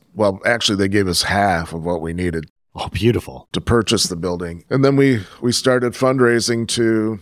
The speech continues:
Speaker 1: renovate the building so we can move in and occupy it.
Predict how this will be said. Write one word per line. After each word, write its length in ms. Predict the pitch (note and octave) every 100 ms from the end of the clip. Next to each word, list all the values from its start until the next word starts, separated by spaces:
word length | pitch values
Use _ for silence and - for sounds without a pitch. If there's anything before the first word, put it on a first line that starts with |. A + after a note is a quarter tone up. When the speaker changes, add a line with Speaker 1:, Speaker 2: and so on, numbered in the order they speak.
| _ _ -
Speaker 1:
renovate 420 | B2 B2 A#2 A2
the 80 | G#2+
building 300 | A2+ A2 G#2
so 140 | A2+
we 100 | G#2+
can 140 | G2+ G#2
move 240 | G2+ G2
in 80 | F#2+
and 120 | F#2
occupy 520 | F#2 F2+ F2 E2 F2 E2
it. 220 | D#2